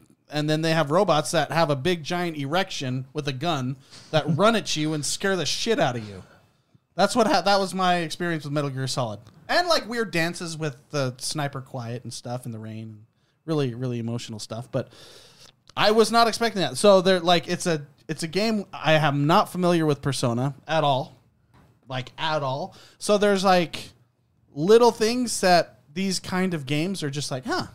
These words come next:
well, okay." But, but, but it's, this game has a lot of flair. I,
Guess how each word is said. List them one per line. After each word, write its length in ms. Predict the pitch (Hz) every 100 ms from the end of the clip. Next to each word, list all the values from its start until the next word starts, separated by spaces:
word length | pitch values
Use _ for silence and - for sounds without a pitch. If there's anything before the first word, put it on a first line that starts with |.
| -
well, 300 | - 226 220
okay." 320 | 320 - 127 175 _ _ _ _
But, 300 | 175 147 - _ _ _
but, 300 | 214 202 180
but 160 | 196 202
it's, 420 | 185 - - - - _ _ _
this 400 | 165 220 240 -
game 320 | 175 202 226
has 280 | 175 190 175
a 40 |
lot 200 | 160 160
of 80 | 127
flair. 600 | - - 131 139 180 240
I, 80 | 202